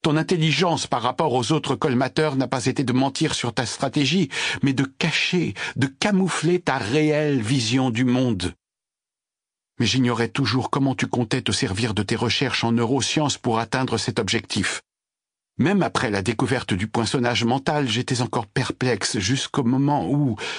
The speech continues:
juste avant d'entrer en hibernation, je me suis souvenu de leurs yeux. Ceux des individus qui venaient d'être poinçonnés.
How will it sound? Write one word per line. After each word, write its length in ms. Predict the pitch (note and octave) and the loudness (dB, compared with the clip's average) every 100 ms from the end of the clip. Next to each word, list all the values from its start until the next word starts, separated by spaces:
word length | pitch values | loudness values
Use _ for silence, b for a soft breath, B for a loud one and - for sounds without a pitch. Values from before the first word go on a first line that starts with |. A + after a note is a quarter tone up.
| B B | B B
juste 540 | G#2+ G2+ G3+ F3 - D#3 | -2 2 2 0 -2 -2
avant 320 | C#3 C3+ C3+ | 0 0 0
d'entrer 440 | B2+ C3 - B2+ | 0 0 0 2
en 120 | A2 | 2
hibernation, 760 | G#2 A2+ A2 G#2 G#2 - A2+ A#2+ - _ _ _ _ - | 2 2 0 0 -2 0 0 0 -4 _ _ _ _ -4
je 140 | C3 | 0
me 100 | G#2+ | 0
suis 220 | G#2+ - | 0 -2
souvenu 480 | G2+ - A2+ F#2+ A2+ | -2 -4 -4 -2 -2
de 120 | G2 | 0
leurs 200 | G2 F2 | 0 0
yeux. 340 | E2 F#2+ F2 F#2+ - _ _ _ _ _ _ _ _ _ | -2 -2 -2 -2 -6 _ _ _ _ _ _ _ _ _
Ceux 240 | - D3 C3 | -2 0 2
des 280 | B2+ G2 | 2 2
individus 600 | A2+ G#2 A2 A2 F2+ A2 | 0 0 0 0 0 -2
qui 160 | G#2 G2+ | 0 -2
venaient 340 | F2+ F#2+ F#2 | 2 2 2
d'être 300 | F2+ F#2 - | 0 -2 -2
poinçonnés. 680 | F2 F#2 F2+ - F2 D#2+ | -4 -2 -2 0 0 0